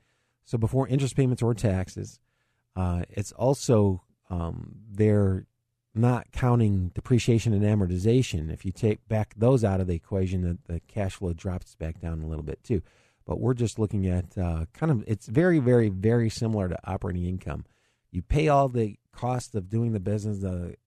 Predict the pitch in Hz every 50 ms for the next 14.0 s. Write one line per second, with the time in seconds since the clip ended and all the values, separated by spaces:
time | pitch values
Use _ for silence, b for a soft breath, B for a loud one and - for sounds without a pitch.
0 | _ _ 104 113 110 - - 107 95 101 95 - - 95 95 98 98 92 - -
1 | - - 90 80 80 78 - - - _ _ - - - - 58 60 - _ -
2 | - - - _ _ _ _ - 123 - - 95 92 123 120 120 - 104 90 -
3 | _ - 117 107 101 - 92 85 92 101 110 117 117 110 104 92 85 82 92 95
4 | 101 107 117 117 117 117 113 - - _ _ _ _ _ _ _ _ - 147 143
5 | 117 - - - 131 113 117 - - 113 101 101 95 90 95 92 - - 117 107
6 | 107 101 - - 104 95 95 101 92 107 98 95 101 98 - 92 - - 104 95
7 | 92 90 92 90 85 - - - - _ _ - 95 90 87 85 82 82 - -
8 | 101 98 95 90 87 87 - - 85 82 80 82 95 90 87 85 - _ _ _
9 | _ _ _ _ _ _ _ _ - 85 87 85 82 80 - - 98 101 101 -
10 | 131 135 156 135 113 95 92 87 85 82 82 78 78 78 80 78 - - _ -
11 | 87 76 78 78 - - - - - - - _ _ - 98 92 85 - - -
12 | 139 - - 123 123 123 - - 98 101 107 101 95 87 92 107 107 107 - 92
13 | 92 90 87 85 87 87 - 98 90 87 82 78 78 78 80 82 82 78 -